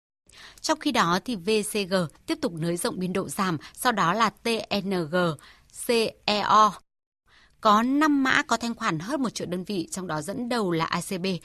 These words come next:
sau đó là P V S, T N G và C E O. Còn ở sàn đăng ký giao dịch Upcom thì cổ phiếu B S R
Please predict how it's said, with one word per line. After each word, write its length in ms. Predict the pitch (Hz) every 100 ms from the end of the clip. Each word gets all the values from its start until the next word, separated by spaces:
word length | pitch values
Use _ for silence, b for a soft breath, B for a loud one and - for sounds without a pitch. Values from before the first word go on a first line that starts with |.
| B -
sau 180 | 202
đó 220 | 185 156 170
là 240 | 214 185
P 160 | - 214
V 220 | 214 214
S, 500 | 214 - 311 - -
T 40 | 226 220
N 100 | 196
G 340 | 185 170 156 180 175 151 -
và 200 | 165 151
C 160 | -
E 260 | 190 - 185
O. 240 | - 185 170 B B B -
Còn 180 | 220 202
ở 360 | 175 190 160
sàn 260 | - 208 180
đăng 120 | 220
ký 140 | 226 196
giao 140 | 233
dịch 180 | 208 190 -
Upcom 320 | - 233 208 -
thì 80 |
cổ 160 | 180 165
phiếu 340 | - 185 165 175
B 120 | 190 233 220 -
S 340 | 302 302 208
R 40 | 190